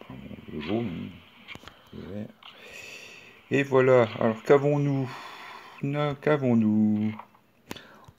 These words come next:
Un petit moteur, de l'essence, un A K. Enfin, une A K. C'est pas mal, quand même. Bonne petite A K. Ah, ça, on va le prendre aussi, parce qu'il faut que je fasse les, les tâches trois tout à l'heure.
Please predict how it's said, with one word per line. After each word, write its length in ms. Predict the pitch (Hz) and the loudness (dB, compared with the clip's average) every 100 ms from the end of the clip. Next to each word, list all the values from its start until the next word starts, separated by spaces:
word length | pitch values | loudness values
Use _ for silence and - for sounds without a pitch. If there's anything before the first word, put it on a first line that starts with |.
| - | -4
Un 200 | 98 98 | 0 0
petit 180 | - | 0
moteur, 840 | 101 110 123 139 165 180 180 175 135 | 4 6 8 8 6 6 4 4 2
de 200 | 101 107 | 2 4
l'essence, 920 | 107 117 - 139 156 165 170 180 165 - | 4 2 0 0 0 0 -2 -4 -8 -2
un 220 | 95 101 | 2 4
A 100 | 160 | 4
K. 180 | - - - _ - _ _ _ - | 2 -4 -4 _ -20 _ _ _ -18
Enfin, 140 | - - | -10 2
une 160 | 117 | 4
A 80 | 101 | 4
K. 140 | - - _ - - - - - - | 0 -10 _ -20 -20 -20 -20 -20 -20
C'est 220 | - - | -20 -2
pas 140 | - | 2
mal, 140 | 110 - - - | 2 0 -12 -14
quand 260 | - 113 | 0 2
même. 180 | - - - - - - - - - _ _ _ | 2 -2 -10 -20 -20 -20 -20 -20 -20 _ _ _
Bonne 180 | - 123 | -6 -4
petite 340 | 123 110 - - | -4 -10 -10 -12
A 60 | |
K. 140 | - - - - | -14 -20 -18 -12
Ah, 140 | - - | -12 -8
ça, 120 | - | -6
on 60 | |
va 120 | 107 90 | -4 -6
le 40 | |
prendre 240 | - - | -8 -10
aussi, 180 | 92 - | -8 -8
parce 160 | 78 - | -10 -12
qu'il 100 | 101 | -10
faut 120 | 98 | -6
que 60 | 98 | -4
je 60 | |
fasse 140 | 113 104 | -4 -6
les, 320 | 92 - 92 | -6 -6 -4
les 140 | 92 | -4
tâches 280 | 95 98 - | -4 -6 -6
trois 180 | - - | -12 -14
tout 80 | - | -8
à 100 | - | -8
l'heure. 280 | - - | -8 -12